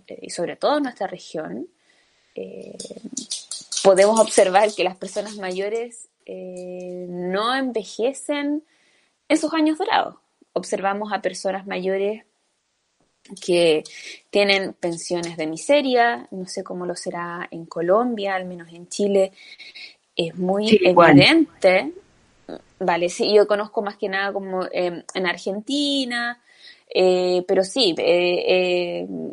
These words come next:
Speaker 1: es algo que está, la, la cepal lo dice, es algo extendido en nuestra región, de, de que las pensiones son de miseria, sobre todo para las mujeres,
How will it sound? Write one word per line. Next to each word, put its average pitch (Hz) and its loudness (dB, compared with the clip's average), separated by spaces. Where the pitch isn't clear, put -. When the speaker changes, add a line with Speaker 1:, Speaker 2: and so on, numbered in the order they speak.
Speaker 1:
es 185 0
algo 190 2
que 185 -10
está, 185 2
la, 165 -2
la 170 -4
cepal 175 -2
lo 180 0
dice, 247 -4
es 180 -4
algo 185 -4
extendido 190 -10
en 254 -10
nuestra 196 -14
región, 170 -16
de, 175 0
de 180 -6
que 180 0
las 165 0
pensiones 180 -6
son 180 -6
de 185 -2
miseria, 247 0
sobre 180 -2
todo 190 -2
para 185 -4
las 180 -12
mujeres, 247 0